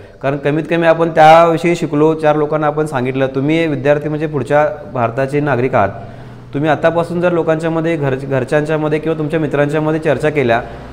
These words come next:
त्या चर्चा चांगल्या असतील तर, तर आपल्याला ह्या सर्व गोष्टीतून बाहेर पडता येईल. तर पहिलं सगळ्यात मोठं व्यसन कोणतं तुम्हाला वाटतं या जगात दिसणारं commonly?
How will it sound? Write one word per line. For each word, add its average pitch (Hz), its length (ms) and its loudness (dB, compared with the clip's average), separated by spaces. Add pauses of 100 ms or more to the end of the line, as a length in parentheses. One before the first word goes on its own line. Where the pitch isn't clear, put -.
(180)
त्या 147 140 0
चर्चा 156 180 2
चांगल्या 156 360 6
असतील - 560 0 (540)
तर, 165 120 0 (380)
तर 180 140 6
आपल्याला 156 420 4 (1000)
ह्या 160 120 2
सर्व 170 220 0
गोष्टीतून 156 380 -2
बाहेर 123 180 2
पडता 101 280 -4
येईल. - 400 -8 (240)
तर 156 60 -6
पहिलं 170 280 2
सगळ्यात 180 360 2
मोठं 180 220 2
व्यसन 175 240 0
कोणतं 165 260 -2
तुम्हाला 160 200 2
वाटतं 143 380 2 (200)
या 135 80 2
जगात 139 240 2
दिसणारं 135 400 0 (240)
commonly? 143 400 0